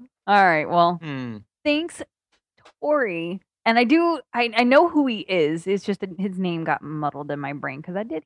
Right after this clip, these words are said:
Speaker 1: hear him on the media, last Mediocre show before the best of.
Speaker 2: Yeah, it was good to
Speaker 1: He
Speaker 2: hear
Speaker 1: was
Speaker 2: him
Speaker 1: quite
Speaker 2: on the Mediocre
Speaker 1: humorous.
Speaker 2: show.
Speaker 1: Yes, he
Speaker 2: Oh,
Speaker 1: was
Speaker 2: yeah,
Speaker 1: quite
Speaker 2: it was,
Speaker 1: humorous.
Speaker 2: it was funny to hear, to hear on that show. He also sent me a review,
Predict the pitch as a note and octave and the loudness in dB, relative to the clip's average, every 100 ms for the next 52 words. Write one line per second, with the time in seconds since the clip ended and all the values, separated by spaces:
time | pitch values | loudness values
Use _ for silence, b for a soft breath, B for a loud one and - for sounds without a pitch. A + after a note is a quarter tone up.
0 | - C#4+ D4+ C#4 C#4 C#4 C#4 - - _ | -12 -10 -8 -6 -6 -8 -10 -14 -20 _
1 | - B3+ D4 - C#4 C#4 C4+ - - C#4+ | -12 -10 -10 -12 -12 -10 -10 -10 -6 -6
2 | C4+ - A#3+ A3+ A3 A#3 - A3+ G3+ _ | -6 -8 -6 -4 -4 -4 -2 -4 -4 _
3 | _ _ D3 D3 F#3 G#3+ A3+ G#3 E4 - | _ _ 2 2 2 -4 -2 0 0 0
4 | - D4 A3 B3+ D4 D3+ E3+ - - G#2 | 4 4 2 -2 -2 -2 -4 -10 -14 -8
5 | A#2 E3 F3 A2+ A2 G#2 A2+ C#3+ B2 A#2 | 2 4 4 2 -2 -4 -6 -8 -12 -14
6 | C3+ D3+ - C#3 D#3 B2 G#2 G2+ - A2+ | -12 -10 -8 -8 -6 -8 -8 -12 -12 -12
7 | G#2 A2 G#2+ G2+ - A2+ C#3 G#3+ G3+ F3 | -10 -10 -10 -12 -8 -4 0 0 -2 -4
8 | C#3 - _ _ - C#3+ C3 C3+ C#3 B2+ | -8 -12 _ _ -4 -4 -4 -6 -6 -6
9 | A2+ G#2+ G2+ G2+ A2 G#2+ A2 G#2 | -6 -6 -8 -14 -16 -12 -8 -8